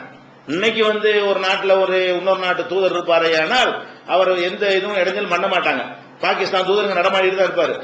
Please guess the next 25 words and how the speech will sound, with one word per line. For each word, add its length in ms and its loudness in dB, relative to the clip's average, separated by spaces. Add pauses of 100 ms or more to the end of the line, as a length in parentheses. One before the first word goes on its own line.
(420)
இந்தியாவுக்கு 540 2
பாகிஸ்தானுக்கு 480 0
சண்டை 200 -2
நடந்தாலும் 580 2 (340)
பாகிஸ்தான் 520 0
தூதரை 240 2
இந்தியா 320 0
பாதுகாக்கும். 720 0 (320)
இந்தியாவுடைய 580 2
தூதரை 320 0
பாகிஸ்தான் 420 0
பாதுகாக்கும். 680 0 (240)
பாதுகாக்க 480 4
வேணாட்டு 480 2
முடிவெடுத்தா 460 0
தூதரை 360 2
ஒரு 200 0
கட் 220 -2
பண்ணிட்டு 260 -4
தூதரை 380 2
பாதுகாப்பு 400 2
அனுப்பி 280 -2
தான் 120 -2
வைப்பாங்களே 420 -2
தவிர 540 2